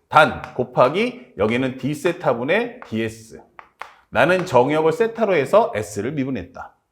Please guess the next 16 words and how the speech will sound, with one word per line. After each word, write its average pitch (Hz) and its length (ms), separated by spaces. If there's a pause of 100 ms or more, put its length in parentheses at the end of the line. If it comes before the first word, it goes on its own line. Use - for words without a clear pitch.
(400)
그 131 80
다음에 160 180
곱하기 156 580
사인 202 500
이 104 60
세타입니다 107 1000
라고 90 160
설명할 165 400
수 - 160
있고요. 113 540 (300)
플러스 208 600
앞에 131 260
남겨놓고 135 840 (180)
뒤에 127 200
거 135 100
미분한다면 151 840